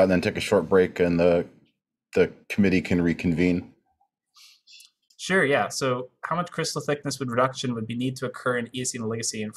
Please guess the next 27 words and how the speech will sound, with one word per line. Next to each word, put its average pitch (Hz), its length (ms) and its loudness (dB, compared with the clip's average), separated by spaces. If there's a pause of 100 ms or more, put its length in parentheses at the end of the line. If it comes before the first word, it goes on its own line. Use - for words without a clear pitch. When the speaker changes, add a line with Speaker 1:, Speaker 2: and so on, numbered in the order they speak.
Speaker 2:
from 117 180 0
the 107 60 -10
Chapman 139 440 -2
data? 107 420 -4 (580)
And 120 180 -6
can 135 220 -2
the 123 60 -2
mechanisms 127 800 -4
you 117 120 -6
mentioned, 113 480 -6
assuming 127 380 -4
minor 113 340 -4
Eocene 113 280 -10
and 104 100 -6
Oligocene 104 260 -10
extension, 107 440 -12
account 123 340 -4
for - 100 -14
this 101 160 -8
amount? 98 220 -14 (840)
That 160 340 2
is 135 580 0 (100)
an 113 220 -12
excellent 131 360 -6
question. - 520 -8
So 113 500 -2
if, 127 360 -4